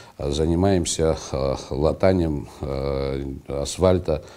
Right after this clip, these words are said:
потому что положить асфальт — это для нас, конечно, очень дорого, у нас мы не можем себе позволить, но все гравийные,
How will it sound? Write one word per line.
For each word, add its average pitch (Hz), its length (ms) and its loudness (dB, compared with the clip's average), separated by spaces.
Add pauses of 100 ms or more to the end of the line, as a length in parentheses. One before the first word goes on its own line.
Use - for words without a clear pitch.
(160)
потому 78 260 -2
что - 180 -6
положить 73 460 -2
асфальт — 78 380 -2
это 76 180 -4
для 78 180 -2
нас, 76 120 -4
конечно, 76 380 -6
очень 76 260 -4
дорого, 95 300 2
у 69 60 -6
нас 65 120 -6
мы 73 180 -6
не 71 400 -4
можем 80 300 -2
себе 71 240 -4
позволить, 76 500 0
но 76 200 -2 (380)
все 98 260 4
гравийные, 90 800 4